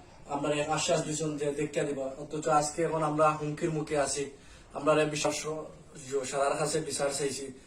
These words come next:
চাইয়া যখন আমরা বিচার, সঠিক বিচার পাইছি না, তখন আমরা, আমরা প্রবাস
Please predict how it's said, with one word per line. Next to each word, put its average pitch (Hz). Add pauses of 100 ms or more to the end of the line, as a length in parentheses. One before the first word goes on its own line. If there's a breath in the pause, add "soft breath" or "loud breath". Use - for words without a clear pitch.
(160 loud breath)
চাইয়া 143
যখন 147
আমরা 143
বিচার, 143
সঠিক 151
বিচার 147
পাইছি 147
না, 135
তখন 135
আমরা, 143 (480 loud breath)
আমরা 139
প্রবাস 151